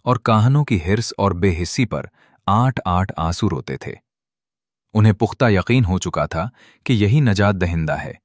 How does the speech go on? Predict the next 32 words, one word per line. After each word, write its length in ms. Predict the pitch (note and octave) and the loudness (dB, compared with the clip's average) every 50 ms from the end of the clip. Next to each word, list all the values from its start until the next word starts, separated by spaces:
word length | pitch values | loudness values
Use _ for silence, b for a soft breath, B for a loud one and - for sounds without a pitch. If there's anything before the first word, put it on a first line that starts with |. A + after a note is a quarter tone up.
| _ _ _ _ _ _ _ _ _ _ _ _ - | _ _ _ _ _ _ _ _ _ _ _ _ 0
जिसकी 300 | A#2 C#3 C3 - - E3 | 0 0 2 2 2 4
वजह 280 | A#2+ A2 G2+ A2+ B2+ | 4 4 4 4 4
से 140 | C3+ - D3 | 4 4 2
हाकिम 420 | A2+ F2 E2+ E2+ F2 - C3 A#2 F#2 | 0 2 0 -2 0 2 2 2 2
आपस 320 | D#2+ D#2+ - G#2+ G#2 - A#2 | 2 0 -2 -2 -2 0 0
में 60 | A2+ | 0
लड़ 240 | F#2 D#2+ F2 G2+ A2 | 2 2 2 2 2
झगड़ 300 | G2 G2 E2+ E2+ E2 D2+ | 0 -2 -2 -4 -4 -4
रहे 220 | D#2 D#2 E2 F#2 | -4 -4 -2 -2
हैं। 240 | F2+ D#2+ - - - _ _ _ _ _ _ _ _ _ _ - | -2 -4 -6 -12 -18 _ _ _ _ _ _ _ _ _ _ -2
अब 180 | F#2 F2 E2 | -2 0 0
वहां 260 | E2+ D#2 D2+ E2+ F#2 B2+ b b b b b b b | -2 -2 -2 -2 -4 -4 b b b b b b b
उसके 260 | C#3+ - - - - | -4 0 2 2 2
नबी 280 | A2 F#2 F2+ F#2+ B2+ C3+ | 4 2 2 4 4 4
होने 260 | A2+ A2+ A#2 A#2+ A#2 | 4 4 4 4 4
की 100 | A#2 B2 | 2 0
खबरें 360 | G#2 - F#2 E2+ E2+ G2+ G2+ | -2 -2 -2 0 0 0 2
भी 120 | G#2+ B2+ | 2 0
पहुंचना 380 | A#2+ - G#2 G#2+ G#2+ - A#2+ A2+ | 0 2 2 2 2 2 0 0
शुरू 240 | G#2 - A#2 A2 G2 | 0 0 0 0 0
हो 160 | E2 D#2+ C#2 | 0 -2 -6
गईं, 200 | - B1+ - - - _ _ _ _ _ _ _ _ _ _ _ _ - | -8 -10 -12 -14 -18 _ _ _ _ _ _ _ _ _ _ _ _ 0
जिससे 300 | G#2 B2 B2+ - - F3 | 2 2 2 2 2 2
उनकी 280 | E3 D#3+ D#3 D3 - D#3 | 4 4 4 4 4 4
उम्मीदों 480 | B2 G2+ F2+ F#2 F#2+ G2 G2 A#2 B2 | 4 6 4 4 2 4 4 2 2
को 120 | A#2+ - B2 | 2 0 0
तकवीत 460 | - - G2 - A2+ A#2+ A#2 G#2 G2+ | -2 -2 -4 -2 0 2 2 2 0
पहुंची, 460 | - - C#2 C#2+ - - - - - _ _ _ _ _ _ _ _ _ _ _ - | -2 -6 -8 -8 -8 -8 -10 -10 -12 _ _ _ _ _ _ _ _ _ _ _ -4
बल्कि 280 | D#2+ E2+ F#2 F#2+ - A#2+ | -2 0 0 2 2 4
उनके 260 | A2+ A2+ A2 - A#2 | 4 4 4 2 0
कानों 340 | - - F2 E2+ G2 A2 A#2 | 0 2 2 4 4 4 2
तक 140 | - B2 | 2 0